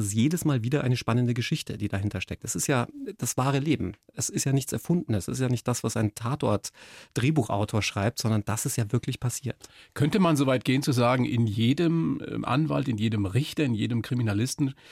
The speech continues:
Speaker 2: steckt, äh, zumindest ein kleiner, versteckter Krimineller?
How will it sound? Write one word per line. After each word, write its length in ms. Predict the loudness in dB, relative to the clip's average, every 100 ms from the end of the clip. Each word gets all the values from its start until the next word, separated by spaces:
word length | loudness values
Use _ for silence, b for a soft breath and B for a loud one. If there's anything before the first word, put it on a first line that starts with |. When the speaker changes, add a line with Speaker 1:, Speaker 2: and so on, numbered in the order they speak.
| B B
Speaker 2:
steckt, 480 | -6 -6 -6 -8
äh, 120 | -6 -4
zumindest 360 | -2 -2 -2
ein 80 | -4
kleiner, 340 | -2 0 0
versteckter 640 | -2 -4 -4 -6 -6 -6 -6
Krimineller? 540 | -4 -2 -2 -4 -6